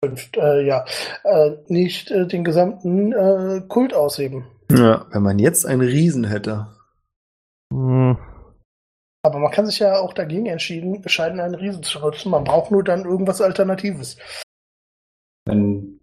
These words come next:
Speaker 4: das Nutzen des Riesens die Zerstörung der Stadt zur Folge hätte, das ist halt die Frage.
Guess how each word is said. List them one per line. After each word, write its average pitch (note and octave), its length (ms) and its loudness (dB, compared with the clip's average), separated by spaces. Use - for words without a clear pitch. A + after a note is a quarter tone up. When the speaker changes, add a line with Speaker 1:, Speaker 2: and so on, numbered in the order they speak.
Speaker 4:
das - 500 -2
Nutzen A#2 580 2
des G#2+ 300 -2
Riesens B2 800 2
die A#2+ 140 4
Zerstörung A#2 640 2
der A2 140 4
Stadt C3 300 0
zur C3+ 160 0
Folge C3 380 4
hätte, D3 220 2
das A#2+ 200 -4
ist - 60 -6
halt A#2 140 -4
die - 100 -16
Frage. A2 600 0